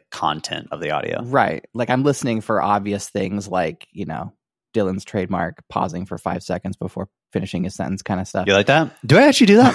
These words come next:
Speaker 2: <laughs> It's not five seconds, no. But there are, there are
Speaker 1: <laughs> Is it
Speaker 2: cases
Speaker 1: longer? <laughs>
Speaker 2: It's <laughs> you would never know 'cause you don't listen to the show. No,
Speaker 1: <laughs>
Speaker 2: um, no, it's not that bad.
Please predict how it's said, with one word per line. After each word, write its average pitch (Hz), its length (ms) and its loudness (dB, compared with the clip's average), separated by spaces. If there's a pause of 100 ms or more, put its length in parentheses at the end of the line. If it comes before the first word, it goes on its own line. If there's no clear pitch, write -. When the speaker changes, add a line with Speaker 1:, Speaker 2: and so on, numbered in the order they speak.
Speaker 2:
<laughs> - 720 -6
It's 160 260 2
not 92 220 2
five 104 200 2
seconds, 92 400 -2
no. 95 240 -2
But 123 120 -2
there 151 160 6
are, 143 200 4
there 135 140 4
are 143 40 10
Speaker 1:
<laughs> 143 60 10
Is - 60 6
it 165 40 6
Speaker 2:
cases 101 200 8
Speaker 1:
longer? 117 320 8
<laughs> - 400 4
Speaker 2:
It's 165 400 4 (680)
<laughs> - 800 -8
you 147 140 4
would 143 120 8
never 107 180 4
know 101 180 4
'cause 127 180 -2
you 110 80 2
don't 107 140 4
listen 101 220 -2
to 95 40 -4
the 101 100 -2
show. 123 220 0 (300)
No, 160 160 2 (200)
Speaker 1:
<laughs> - 180 -4
Speaker 2:
um, 123 500 6
no, 95 220 2
it's 101 140 -2
not 85 140 -4
that 73 160 -6
bad. 65 280 -10